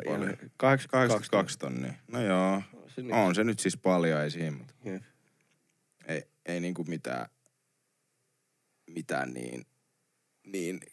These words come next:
Speaker 2: käsittämätöntä
Speaker 1: Mut mä luulen,
Speaker 2: niinku.
Speaker 1: että tää on enemmän sellaista, ö, YouTube-painotteista
Speaker 2: Kuuntelu-
Speaker 1: tavaraa, joo.
Speaker 2: Niin, ja sitten myös niinku <laughs> sen ikäisille, kelle on, niin vielä jotain levypainotteista, tiiätsä. Ja, ja sitten muutenkin ehkä se on
Speaker 1: Kasetti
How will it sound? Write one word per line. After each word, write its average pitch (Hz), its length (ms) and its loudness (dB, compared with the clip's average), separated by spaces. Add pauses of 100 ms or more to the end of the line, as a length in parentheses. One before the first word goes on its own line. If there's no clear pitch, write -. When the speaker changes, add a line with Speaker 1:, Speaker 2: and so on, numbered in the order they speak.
Speaker 2:
käsittämätöntä 92 640 -2
Speaker 1:
Mut - 100 -8
mä 123 140 8
luulen, 131 200 10
Speaker 2:
niinku. 104 120 4
Speaker 1:
että 104 120 0
tää 110 40 8
on 107 100 6
enemmän 104 360 4
sellaista, 104 380 -4 (200)
ö, 104 220 8
YouTube-painotteista 92 1900 -2 (260)
Speaker 2:
Kuuntelu- 95 340 6
Speaker 1:
tavaraa, 95 360 4 (100)
joo. 101 180 4
Speaker 2:
Niin, 104 360 6
ja 104 120 4
sitten 101 320 2
myös 101 460 4
niinku 98 440 2 (220)
<laughs> - 800 -8
sen 110 240 8
ikäisille, 101 400 8
kelle 98 320 4
on, 107 240 6
niin 92 280 0
vielä 98 200 4
jotain 98 260 4
levypainotteista, 73 1200 0
tiiätsä. - 260 -6 (280)
Ja, 90 160 0 (140)
ja 101 100 0
sitten 92 460 0
muutenkin 98 480 0
ehkä 107 260 -2
se - 80 2
on 135 120 4
Speaker 1:
Kasetti 123 100 10